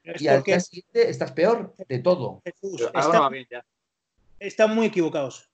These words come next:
Speaker 1: ¿vale? Están súper equivocados porque el hecho de que comida trampa no significa de ponerme hasta las trancas de mierda, ¿vale, tío?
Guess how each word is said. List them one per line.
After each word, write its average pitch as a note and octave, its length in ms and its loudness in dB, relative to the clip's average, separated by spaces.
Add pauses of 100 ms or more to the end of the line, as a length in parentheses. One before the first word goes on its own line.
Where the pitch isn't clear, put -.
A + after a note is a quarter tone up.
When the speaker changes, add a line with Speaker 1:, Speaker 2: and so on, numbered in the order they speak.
(360)
Speaker 1:
¿vale? D3 200 -6
Están G3 200 0
súper F#3 260 -4
equivocados E3 400 2
porque D3 280 -6
el C#3 140 -6
hecho A#3 280 2
de F#3+ 140 -2
que D#3+ 220 -6
comida F3+ 400 -2
trampa G3+ 400 2
no F3+ 160 -4
significa G3 520 -2 (340)
de D#3 100 -4
ponerme D#3+ 320 0
hasta F#3 140 0
las C#3+ 140 -4
trancas F#3 320 2
de D#3+ 100 -2
mierda, D3+ 520 -2 (420)
¿vale, C3+ 260 -8
tío? G3+ 260 -4